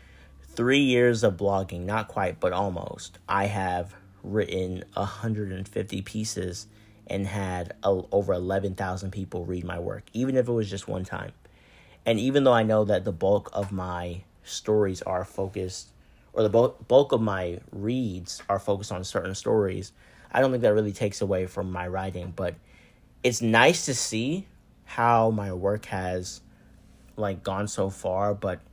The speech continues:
it's still not a focus of mine. So even with the book, I, I don't really focus on, um,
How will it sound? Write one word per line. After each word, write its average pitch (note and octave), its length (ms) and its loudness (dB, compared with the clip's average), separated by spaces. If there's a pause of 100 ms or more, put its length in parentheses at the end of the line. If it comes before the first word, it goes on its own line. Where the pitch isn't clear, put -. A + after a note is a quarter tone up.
(380)
it's G#2 160 -6
still - 200 0
not F#2+ 220 -2
a F#2+ 60 -8
focus - 400 -6
of F2+ 100 -6
mine. F2+ 320 -8
So F#2 340 -4 (440)
even A2+ 200 -2
with G#2 140 0
the G2+ 60 -2
book, F#2 280 -2
I, F#2 200 -4 (180)
I A2 80 2
don't G#2 140 2
really G2+ 140 0
focus G2 380 -4
on, F2+ 360 -6 (600)
um, F#2 440 -4